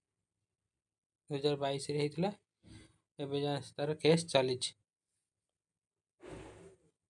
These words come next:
And exam center most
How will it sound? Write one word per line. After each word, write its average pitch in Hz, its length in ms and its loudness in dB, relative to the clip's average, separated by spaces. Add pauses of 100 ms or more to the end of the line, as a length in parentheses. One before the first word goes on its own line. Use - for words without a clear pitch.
(3250)
And 151 300 0
exam 147 340 2
center 160 360 2 (2250)
most - 460 -4